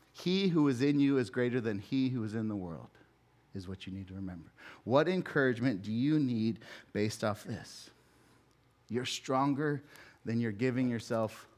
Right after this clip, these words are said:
credit for. I had this really illuminating conversation with another pastor. So most pastors are trying to disciple people. He's discipling this young man. A lot of the people we disciple are in counseling now 'cause counseling is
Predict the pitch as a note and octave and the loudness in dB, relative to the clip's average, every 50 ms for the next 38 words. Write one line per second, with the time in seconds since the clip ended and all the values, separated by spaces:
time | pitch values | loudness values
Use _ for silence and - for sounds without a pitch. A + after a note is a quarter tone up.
0 | - _ - - - - - B2+ G#2+ F2 - - - D#2 C#2 - - _ _ _ | -20 _ -20 -20 -8 -2 0 0 0 -2 -4 -10 -10 -10 -10 -12 -18 _ _ _
1 | _ _ _ _ _ _ _ _ _ _ _ _ _ _ _ _ _ _ _ _ | _ _ _ _ _ _ _ _ _ _ _ _ _ _ _ _ _ _ _ _
2 | _ _ _ _ _ - F2+ G#2 A2 G#2+ G#2+ G#2 F#2+ - - - A2 A2+ A#2 A#2 | _ _ _ _ _ -10 -4 -4 -2 0 0 -2 -2 -4 -6 -4 0 2 2 4
3 | A#2 A2 G2 F#2+ - - - _ _ _ _ _ _ _ _ _ _ _ _ _ | 4 2 0 -2 -6 -14 -20 _ _ _ _ _ _ _ _ _ _ _ _ _
4 | - _ _ _ - - - - - - _ _ _ _ _ - _ - A2 G#2 | -20 _ _ _ -20 -20 -20 -20 -20 -20 _ _ _ _ _ -10 _ -4 -2 0
5 | A2 B2 B2 A#2+ A#2 A2 A2 G#2+ G2+ G2 G2+ G2+ - A#2 G#2+ G#2 G2+ - A2 G2 | 0 2 2 2 2 4 2 2 2 0 -2 -2 -2 0 0 0 0 -2 -2 -2
6 | - G#2+ G2 F2 F#2+ F#2+ G2+ G2 F#2+ F2 - - F2+ D2+ D#2+ - - D2 C#2 - | -2 -4 -4 -2 -2 0 0 0 -2 -2 -4 -4 -4 -4 -6 -8 -12 -12 -10 -6
7 | - G2 A2+ B2 C3+ C3+ - - C#3 B2+ B2 A#2+ - B2+ A2+ G#2 A2 G#2+ - - | -4 -2 0 0 0 0 0 2 2 2 2 2 -2 -4 -2 -2 -2 -2 -2 -2
8 | A#2+ G#2+ G#2+ G2+ F#2+ G2+ - - G2+ F#2 F2 G2 F#2+ - F#2 E2+ E2 - D2 - | -2 -2 -4 -6 -8 -6 -6 -4 -4 -4 -6 -8 -10 -10 -10 -12 -10 -12 -14 -16
9 | - _ - - - - - - - - - - _ _ _ _ _ _ _ - | -18 _ -20 -20 -20 -20 -20 -20 -20 -20 -20 -20 _ _ _ _ _ _ _ -12
10 | - G#2+ G2 G2 G#2 F#2 - A2+ G#2+ G2 G#2+ G#2+ G#2 G2+ G#2+ G2+ G2 G2 G2 - | -10 -10 -8 -8 -8 -6 -4 -4 -2 -2 -2 -4 -4 -4 -4 -4 -4 -4 -4 -4
11 | G#2+ G#2+ A2 A#2 B2 C#3+ C#3 C3+ A#2+ C#3+ C#3+ - A#2+ B2+ B2+ B2 B2 B2+ - B2+ | -2 0 4 4 4 4 2 0 -2 -2 -2 -2 0 -2 0 0 -2 -2 -2 -2
12 | A#2 A2 G#2+ A#2+ A#2 A2+ A2 G#2+ G#2+ - - A#2 G#2+ G2+ - - F2 D#2+ D#2 D2+ | -2 -2 -2 -4 -4 -2 -2 -4 -4 -4 -4 -4 -4 -6 -6 -8 -10 -8 -8 -8
13 | E2+ F2 - G2+ F#2 - - - G#2+ G2+ G2 - - G#2 G2 G2+ G2+ G2 | -8 -10 -10 -12 -12 -10 -8 -6 -6 -6 -6 -6 -6 -6 -4 -6 -6 -8